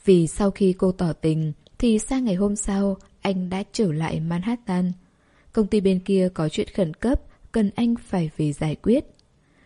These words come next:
Không nghĩ anh lại về nước nhanh đến vậy. Cô và Thương Uẩn mới ăn được nửa bữa thì phòng kế bên đã thanh toán. Người phục vụ tiễn bọn họ rời đi. Đi trên hành lang ngang qua trước cửa,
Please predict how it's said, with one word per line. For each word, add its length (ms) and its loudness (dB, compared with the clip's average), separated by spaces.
Không 300 2
nghĩ 480 0
anh 180 -4
lại 200 -4
về 140 0
nước 380 -4
nhanh 260 0
đến 200 -2
vậy. 180 2
Cô 160 6
và 160 0
Thương 260 -2
Uẩn 260 2
mới 200 4
ăn 220 -2
được 180 0
nửa 180 0
bữa 280 -2
thì 120 0
phòng 220 0
kế 140 0
bên 340 0
đã 260 -6
thanh 200 -2
toán. 380 -4
Người 120 4
phục 280 -2
vụ 340 2
tiễn 260 2
bọn 200 -6
họ 220 -4
rời 300 0
đi. 300 0
Đi 120 4
trên 220 2
hành 240 -2
lang 280 0
ngang 180 -2
qua 100 0
trước 280 -6
cửa, 320 2